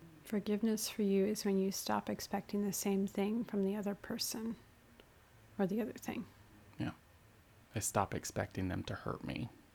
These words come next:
Speaker 2: Or, I mean, that's if I'm seeing changed behavior, obviously. And that doesn't mean that I forget what happened. I mean, sometimes I can forgive people and not be a part of their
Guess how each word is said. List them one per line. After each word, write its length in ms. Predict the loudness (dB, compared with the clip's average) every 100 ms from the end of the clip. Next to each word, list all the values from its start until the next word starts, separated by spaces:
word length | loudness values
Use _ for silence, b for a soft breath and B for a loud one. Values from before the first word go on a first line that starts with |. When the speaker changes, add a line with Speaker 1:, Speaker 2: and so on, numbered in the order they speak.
| -20 -20 -20 -10
Speaker 2:
Or, 280 | -6 -4 -4 -2
I 60 | 2
mean, 160 | 4 6
that's 240 | 4 2
if 140 | -2 -2
I'm 120 | -2 0
seeing 240 | 2 4
changed 340 | 4 4 2 0
behavior, 500 | 2 2 2 2 2
obviously. 480 | 2 0 2 0 -2 -10 B B B B B B B B B -20 -20 -20 -6 2
And 140 | 2
that 120 | 2
doesn't 240 | 2 2 4
mean 140 | 4
that 100 | 4
I 60 | 2
forget 520 | 0 -4 0 0 0
what 160 | -2 -2
happened. 680 | 2 2 2 0 2 2 -2 -16 -20 -20 -20 -20 -20 2
I 40 | 4
mean, 220 | 6 4
sometimes 360 | 4 4 6
I 80 | 6
can 160 | 4 2
forgive 340 | 2 2 2
people 260 | 2 2 4
and 100 | 4
not 160 | 4
be 100 | 2
a 60 | 0
part 420 | 2 4 6 4 0
of 240 | 4 4 4 -4 -10 -4
their 360 | 6 8 8